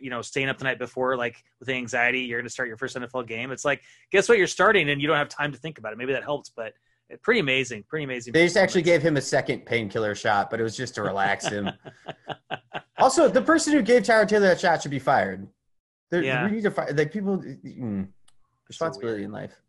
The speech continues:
Speaker 1: It's so weird. And my, my last thing, so I got three, um, and then, then I wanna hear yours. The,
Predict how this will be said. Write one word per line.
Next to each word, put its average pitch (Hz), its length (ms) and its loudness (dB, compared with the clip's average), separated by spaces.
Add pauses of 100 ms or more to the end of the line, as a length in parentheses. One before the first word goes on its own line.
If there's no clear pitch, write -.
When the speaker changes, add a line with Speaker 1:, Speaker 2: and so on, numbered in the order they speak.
(260)
Speaker 1:
It's 127 160 -20
so 131 120 -10
weird. 117 360 -6 (280)
And 175 360 -6
my, 180 380 4
my 175 260 4
last 143 440 0
thing, 139 140 -6
so 139 120 -4
I 135 40 0
got 131 180 -2
three, 131 540 -2 (240)
um, 123 580 0 (220)
and 135 120 -4
then, 131 300 -6
then 135 160 -4
I 127 120 -2
wanna 131 180 -6
hear 135 160 -6
yours. 131 400 0
The, 131 320 0